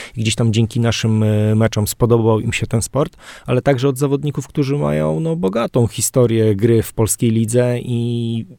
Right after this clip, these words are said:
obserwując to, co u nas się dzieje, stwierdzają, że kurczę, może fajnie byłoby grać w Olsztyn Lakers.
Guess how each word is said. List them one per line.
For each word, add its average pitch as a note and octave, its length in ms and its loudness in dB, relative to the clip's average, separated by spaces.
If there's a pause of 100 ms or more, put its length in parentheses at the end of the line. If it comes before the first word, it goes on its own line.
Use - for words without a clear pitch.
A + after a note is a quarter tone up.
obserwując B2 680 0
to, A#2+ 140 0
co - 140 -4
u B2 140 -2
nas A#2 200 2
się A#2+ 180 0
dzieje, A2+ 340 4
stwierdzają, A#2+ 640 0
że B2 180 -2
kurczę, - 560 -4
może A2+ 280 2
fajnie A#2+ 360 0
byłoby A#2 320 4
grać A2 240 0
w G#2+ 40 0
Olsztyn A#2+ 300 0
Lakers. A2 420 -2